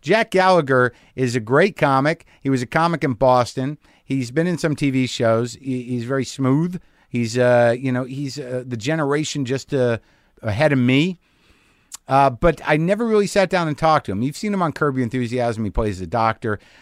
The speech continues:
But I had a very interesting chat with Jack about, about his life and, and what it's like to, uh, to raise a, a son with autism. He's got two sons, and, you know, he's done some, uh, some videos.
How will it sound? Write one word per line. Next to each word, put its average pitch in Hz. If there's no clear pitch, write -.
But 160
I 185
had 208
a 190
very 214
interesting 190
chat 165
with 127
Jack 117
about, 120
about 127
his 117
life 135
and, 120
and 123
what 139
it's 139
like 123
to, 113
uh, 110
to 139
raise 139
a, 117
a 113
son 120
with 110
autism. 139
He's 95
got 110
two 190
sons, 101
and, 147
you 147
know, 143
he's 135
done 151
some, 135
uh, 123
some 110
videos. 117